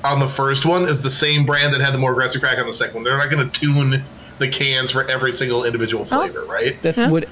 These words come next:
Speaker 1: So Mountain Dew is a Pepsi product.
Speaker 2: Correct.
Speaker 1: So it,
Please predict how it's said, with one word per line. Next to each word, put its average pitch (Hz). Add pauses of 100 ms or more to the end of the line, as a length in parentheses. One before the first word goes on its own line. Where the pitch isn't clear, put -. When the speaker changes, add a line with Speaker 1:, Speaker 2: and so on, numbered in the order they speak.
Speaker 1:
So 156
Mountain 190
Dew 202
is 175
a 143 (120)
Pepsi 180
product. 131
Speaker 2:
Correct. - (260)
Speaker 1:
So 151
it, 214